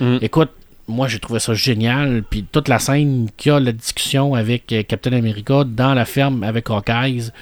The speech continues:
Speaker 2: où ce qu'il dit, ben, m-, peut-être que moi aussi, à un moment donné, j'aimerais ça avoir une vie
Speaker 1: Mhm.
Speaker 2: comme Hawkeye avec des enfants. Puis est-ce que j'ai le droit à ça ? Puis
Speaker 1: Mhm.
Speaker 2: Captain America lui dit, ben, pas moi. Il dit, moi, je suis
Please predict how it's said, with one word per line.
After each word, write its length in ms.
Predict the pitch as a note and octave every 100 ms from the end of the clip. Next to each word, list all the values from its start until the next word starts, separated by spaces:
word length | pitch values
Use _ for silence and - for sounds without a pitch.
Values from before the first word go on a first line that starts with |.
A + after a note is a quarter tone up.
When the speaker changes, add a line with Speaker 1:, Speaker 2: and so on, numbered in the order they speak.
| - - - -
Speaker 2:
où 120 | B2 A#2
ce 100 | -
qu'il 160 | A#2+
dit, 300 | G#2 A2+ C3+
ben, 180 | B2+ A2+
m-, 260 | A2 A2+ E2 F2+
peut-être 260 | A#2 C#3
que 80 | -
moi 160 | A#2+ A#2+
aussi, 160 | -
à 40 | D3+
un 20 |
moment 100 | B2+
donné, 140 | A2+ C3
j'aimerais 240 | B2 A2
ça 120 | G#2+
avoir 200 | B2+ A#2+
une 140 | A2 G#2+
vie 300 | G#2 A#2 D3 - - - -
Speaker 1:
Mhm. 100 | C3+
Speaker 2:
comme 180 | C3+ B2+
Hawkeye 480 | A2+ - B2+ C3+ B2
avec 220 | A2 G#2+
des 200 | A2 G#2+
enfants. 400 | G#2+ G2 A#2+ B2+ - _ -
Puis 100 | -
est-ce 100 | A2
que 100 | - A#2
j'ai 140 | A#2
le 80 | G#2+
droit 320 | G#2 G#2+ B2+
à 140 | C#3 A#2
ça ? 300 | - C#3 C#3+ - - -
Puis 80 | D3+
Speaker 1:
Mhm. 140 | C#3+ C3+
Speaker 2:
Captain 280 | D3+ D3+
America 400 | B2 A2+ A2 G#2
lui 180 | C3+ A2+ G#2+
dit, 120 | A#2
ben, 220 | A2+ G#2+
pas 220 | - B2+
moi. 300 | A#2+ A#2 C3
Il 140 | C#3+ C3+
dit, 120 | A2
moi, 180 | A2 C3
je 60 |
suis 80 | -